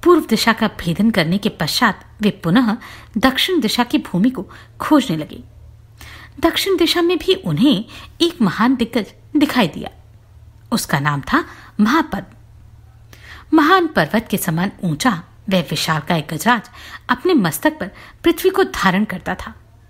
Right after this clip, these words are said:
उसे देखकर उन राजकुमारों को बड़ा विस्मय हुआ। महात्मा सगर के वे साठ हजार पुत्र उस दिग्गज की परिक्रमा करके पश्चिम दिशा की भूमि का भेदन करने लगे।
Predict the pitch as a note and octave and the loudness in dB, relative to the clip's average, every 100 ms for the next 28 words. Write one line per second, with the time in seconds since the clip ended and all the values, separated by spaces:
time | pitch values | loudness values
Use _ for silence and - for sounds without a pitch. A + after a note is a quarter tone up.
0 | - - _ - - F3 D3+ D3+ - E4+ | -20 -20 _ -6 -4 -2 -4 -6 0 0
1 | E4+ - - - F4+ F4 F4 - F4+ F4+ | 0 -14 -16 -2 2 2 0 0 2 2
2 | F#4+ F#4+ - F#3 G3+ F3 - F3+ - E3+ | 0 0 0 0 -2 -6 -4 -8 -8 -16
3 | - _ _ - - - - - D4 D4 | -20 _ _ -20 -20 -20 -20 0 4 6
4 | D#4+ D#4 D4+ - E3+ E3+ E3 D#3 - E3 | 4 0 0 2 -2 -2 -4 -4 -2 0
5 | D3+ - E3 D3+ C#4 C4+ A3+ - - - | -2 -8 -12 -4 -4 -2 -6 -8 -20 -4
6 | E4+ - G#3+ D#3+ C4 C4+ F4+ - D3+ D3+ | -4 0 -2 2 0 0 -4 -2 -4 -2
7 | D#3+ A3 C#4+ D#4 G3+ - - - - C#4 | 0 2 0 -2 -4 -6 -16 -20 -2 0
8 | - F#4 D4+ D4 E4 E4 C#4+ - F3 B3+ | 0 0 0 2 0 0 -2 0 0 0
9 | F#3 - - - C4+ D4+ D#4 E4+ E3 D#3+ | -2 -8 -20 -8 0 4 4 4 0 -4
10 | E3+ - | -8 -12